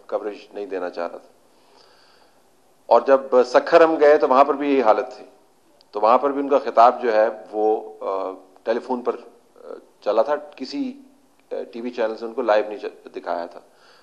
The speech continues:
हमारा टीवी चैनल दिखा नहीं सक रहा था क्योंकि हमारे पास डीएसएनजी नहीं थी। फिर जब वो हैदराबाद गए तो उसके बाद जज साहिबान ने भी वहाँ पे शिरकत की, तो फिर सियासी जमातों को ख्याल आया कि ये हालात जो हैं ये किसी और तरफ जा रहे हैं, फिर उन्होंने ज्वाइन किया।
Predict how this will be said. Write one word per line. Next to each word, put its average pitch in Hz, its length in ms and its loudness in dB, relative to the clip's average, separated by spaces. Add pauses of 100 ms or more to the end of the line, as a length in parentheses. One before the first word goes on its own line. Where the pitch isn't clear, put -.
(100)
हमारा 123 240 6
टीवी 147 220 -4
चैनल 139 200 -2
दिखा 120 280 2
नहीं 147 120 -2
सक 143 200 -4
रहा 135 120 4
था 135 120 -2
क्योंकि 127 180 -8
हमारे 113 180 0
पास 107 160 -10
डीएसएनजी 113 380 -12
नहीं 98 180 -16
थी। - 220 -20 (640)
फिर 165 80 -6
जब 196 80 -2
वो 180 80 4
हैदराबाद 165 600 8
गए 143 200 4
तो 147 100 -4
उसके 139 160 -10
बाद 139 140 0
जज 127 140 0
साहिबान 123 400 0
ने 127 100 -4
भी 131 60 -6
वहाँ 117 160 -4
पे 113 100 -12
शिरकत 110 400 -16
की, 143 60 -18
तो 143 100 -14
फिर 180 200 -8
सियासी 139 360 -2
जमातों 120 320 -4
को 117 100 -6
ख्याल 98 300 -6
आया 85 220 -12 (1080)
कि 120 80 -18
ये 127 280 -2
हालात 107 460 2
जो 113 80 -6
हैं 104 200 -4
ये 107 140 -8
किसी 110 240 -12
और 107 140 2
तरफ 104 280 -8
जा 95 180 -2
रहे 110 120 -4
हैं, 117 100 -8
फिर 120 120 -10
उन्होंने 107 260 -10
ज्वाइन 90 280 -12
किया। - 240 -20